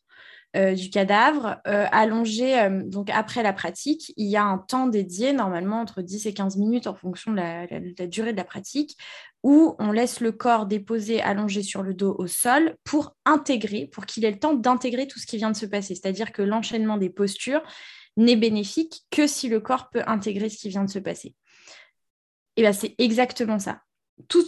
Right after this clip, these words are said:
tout ce que vous avez fait, toutes vos actions, tout, tout ce que vous avez fait pendant l'année, c'est pas en faisant un bilan en décembre que vous allez intégrer, hein. Non, parce que, euh, décembre, c'est la frénésie totale. Par contre, si vous prenez l'hiver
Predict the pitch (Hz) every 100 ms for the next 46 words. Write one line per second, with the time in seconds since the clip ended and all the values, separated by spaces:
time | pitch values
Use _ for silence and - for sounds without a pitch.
0 | - - 359 - 254 214 202 196 196 -
1 | - - 247 226 240 220 220 - - 170
2 | - - 269 262 - - 311 - 196 196
3 | 208 269 247 202 185 185 190 262 349 _
4 | _ - _ - 240 - 302 302 233 220
5 | 247 247 208 196 240 254 247 214 190 190
6 | 190 269 330 330 320 - 220 208 214 240
7 | 233 226 208 170 165 190 196 180 180 190
8 | 190 - 180 175 175 170 196 202 233 220
9 | 202 175 175 - 220 208 202 196 208 311
10 | - 233 220 190 247 349 - - _ -
11 | 240 - 392 370 - 214 202 - 247 262
12 | 269 262 233 233 226 185